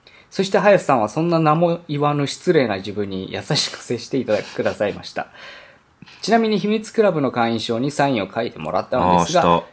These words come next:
Speaker 1: えー、「岸本さんのスペースを空けておきますね」とおっしゃった林さん、
Speaker 2: あー。
Speaker 1: 改めて岸本さん愛を感じました。
Speaker 2: はい。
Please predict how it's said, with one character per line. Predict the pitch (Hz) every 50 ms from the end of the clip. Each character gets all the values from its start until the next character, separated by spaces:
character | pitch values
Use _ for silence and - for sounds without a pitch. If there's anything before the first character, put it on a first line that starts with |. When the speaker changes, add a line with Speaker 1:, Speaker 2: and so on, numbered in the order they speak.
| _
Speaker 1:
え | - 113 110 110
ー、 | 107
「岸 | - - 139
本 | 135 123
さ | 127 - 117
ん | 107
の | 107 104
ス | -
ペ | - 131
ー | 120
ス | - 101
を |
空 | 85 87 -
け | 127
て | - -
お | 156 143
き | - 151
ま | 143 143 143
す | 139 - 131
ね」 | 147 175 175
と | - 104
お | 95
っ |
し | - -
ゃ | 113
っ | 110
た | - 110
林 | 107 - 90 87 85 82
さ | 76 80 -
ん、 | 73 71 73
Speaker 2:
あ | 90 104
ー。 | 107 104
Speaker 1:
改 | 113 110
め | 107 95
て | 92 98 95
岸 | - - - 131
本 | 135 139 -
さ | - - 135 131
ん | 131 120
愛 | 123 139
を | 170 180
感 | - - 165 -
じ | - 117
ま | 98 80 -
し | - -
た。 | - 82 - -
Speaker 2:
は | 90 85 73
い。 | 69